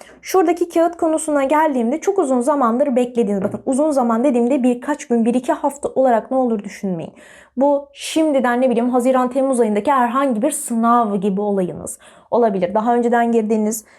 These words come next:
bir sınavla alakalı kağıdınız olabilir. Memleketten beklediğiniz kağıtlar, imzalamak istediğiniz işte nikah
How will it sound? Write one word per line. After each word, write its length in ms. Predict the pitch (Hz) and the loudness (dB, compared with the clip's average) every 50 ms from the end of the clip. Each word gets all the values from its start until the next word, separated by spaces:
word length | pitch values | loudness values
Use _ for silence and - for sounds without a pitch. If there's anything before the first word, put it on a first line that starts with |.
| _ _ _ | _ _ _
bir 100 | - 254 | -2 -2
sınavla 580 | 240 247 - - 240 233 233 247 262 247 254 254 | -2 -2 -2 0 0 2 2 2 2 0 0 0
alakalı 580 | - 226 240 247 233 233 233 - 247 247 247 247 | 0 0 2 2 2 0 0 0 0 0 0 0
kağıdınız 460 | - 240 220 226 214 226 226 233 226 | 0 2 2 4 2 2 2 2 2
olabilir. 420 | 233 226 226 214 208 196 190 196 - - - _ _ _ - | 2 2 2 0 0 -2 -2 -4 -4 -10 -20 _ _ _ 0
Memleketten 840 | 233 247 247 247 254 254 247 - 269 262 262 - 262 254 254 254 | 2 4 4 4 4 2 2 2 0 0 0 -2 0 0 2 2
beklediğiniz 680 | 240 247 240 - 254 240 214 240 226 233 233 226 - - - _ _ | 2 0 0 -2 -2 0 2 2 2 2 0 -2 -4 -8 -12 _ _
kağıtlar, 580 | - 240 226 220 214 220 - 226 202 185 185 - - | 0 2 2 2 0 -2 -2 0 0 0 -2 0 0
imzalamak 760 | 240 247 247 240 214 262 254 254 254 254 247 254 254 254 254 - | 2 4 4 4 4 4 4 4 2 2 2 2 0 0 -2 -8
istediğiniz 680 | - 226 - - - 254 233 233 240 233 220 220 214 214 | -10 -10 -4 -2 0 0 2 2 0 0 0 -2 -4 -6
işte 280 | - - - 247 233 226 | -10 -4 -2 2 2 2
nikah 420 | 226 214 220 - - 262 240 240 | 2 0 -2 -4 -2 -2 -2 -2